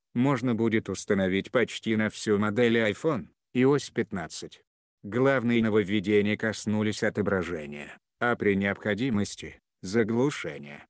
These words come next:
уведомлений, видеоотчетов о чате и новых социальных функций Miyazaki.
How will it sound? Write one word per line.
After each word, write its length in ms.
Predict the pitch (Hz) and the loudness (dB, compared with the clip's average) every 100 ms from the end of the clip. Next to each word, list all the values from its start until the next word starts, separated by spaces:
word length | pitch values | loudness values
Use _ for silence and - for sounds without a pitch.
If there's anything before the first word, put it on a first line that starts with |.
| _ | _
уведомлений, 1000 | - 127 104 101 104 107 131 107 73 69 - _ - | 2 2 4 4 2 2 0 -2 -6 -14 -20 _ -2
видеоотчетов 800 | 117 117 107 101 - 104 113 117 | 2 2 2 0 -2 -2 -2 -2
о 80 | |
чате 400 | 107 - 107 - | -4 0 0 0
и 200 | 131 113 | 0 2
новых 440 | 113 113 110 123 135 | 2 2 2 0 -2
социальных 760 | - 104 - 98 98 101 98 | -2 -4 -2 -2 0 -2 -4
функций 600 | - 107 101 - - 110 | -4 -4 -4 -4 -2 0
Miyazaki. 760 | 107 85 73 - 101 90 80 | 0 -4 -8 -6 -4 -4 -6